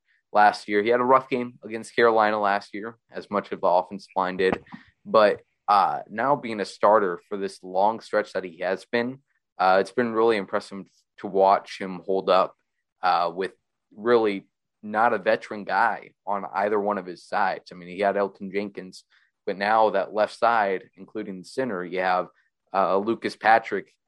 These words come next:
as the most experienced guy, um, on, on that left side of the line. So re-, been really impressed with Runyan, uh, so far this season.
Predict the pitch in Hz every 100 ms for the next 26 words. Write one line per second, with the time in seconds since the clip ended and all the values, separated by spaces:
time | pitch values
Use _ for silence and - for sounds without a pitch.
0 | _ 104 95 98 98 107 - 90 - -
1 | 104 104 90 - 92 110 - - _ _
2 | _ _ - 90 82 82 78 _ _ _
3 | _ _ _ - 101 98 - 98 95 87
4 | 101 90 98 92 90 92 92 90 85 -
5 | 98 95 92 _ _ _ _ 123 147 -
6 | 127 123 120 113 110 98 104 95 - -
7 | 98 - _ _ - 101 95 92 87 85
8 | _ - 85 80 - 95 - 92 90 90
9 | - 101 90 95 95